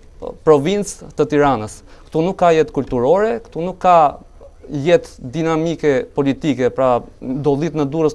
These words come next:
nuk përbëjnë lajm të, të fuqishëm, kjo pasi çdo gjë është e përqendruar në Tiranë, dhe unë gjithë fajin për këtë pjesë ja vendos institucioneve që, ë,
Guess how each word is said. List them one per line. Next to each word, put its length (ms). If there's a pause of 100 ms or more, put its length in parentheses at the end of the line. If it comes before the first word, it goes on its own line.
nuk 80
përbëjnë 400
lajm 260 (140)
të, 160 (160)
të 160
fuqishëm, 480 (400)
kjo 160
pasi 240
çdo 160
gjë 240
është 160
e 80
përqendruar 560
në 160
Tiranë, 420 (220)
dhe 160
unë 160
gjithë 240
fajin 240
për 160
këtë 240
pjesë 240
ja 80
vendos 480 (160)
institucioneve 880 (400)
që, 160 (320)
ë, 80